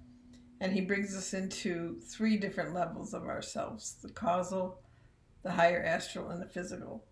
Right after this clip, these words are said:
and has you take a look at what you've manif-, what you've manifested at those,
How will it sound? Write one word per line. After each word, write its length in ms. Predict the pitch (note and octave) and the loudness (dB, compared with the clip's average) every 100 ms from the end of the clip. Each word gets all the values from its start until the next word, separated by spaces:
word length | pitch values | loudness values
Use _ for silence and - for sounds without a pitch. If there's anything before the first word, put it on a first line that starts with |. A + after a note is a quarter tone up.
| _ - - - | _ -20 -20 -10
and 140 | F#3 F3+ | -4 -2
has 400 | F#3 G3+ G#3+ A3+ | 2 4 4 4
you 320 | G3+ G3 G3+ - | 2 2 -6 -6
take 240 | - G3+ G3+ | 0 0 2
a 60 | |
look 320 | F#3+ G3+ G3+ | 0 0 0
at 180 | F3 D#3+ | 0 0
what 240 | F3+ F3+ F#3+ | -2 -4 -4
you've 180 | F#3 | -6
manif-, 360 | G3 F#3 F3+ F3+ - - _ - - _ - | -4 -2 -2 -6 -12 -20 _ -20 -20 _ -2
what 200 | A#3+ D4 | 2 4
you've 180 | C4+ B3+ | 2 6
manifested 920 | A3+ A3 G#3+ F#3+ G3 - F#3 F3+ - - - - - | 6 6 6 4 4 0 -4 -4 -6 -12 -20 -16 -8
at 180 | E3+ - | -8 -2
those, 440 | G3+ G3+ G3 - | 0 0 -2 -8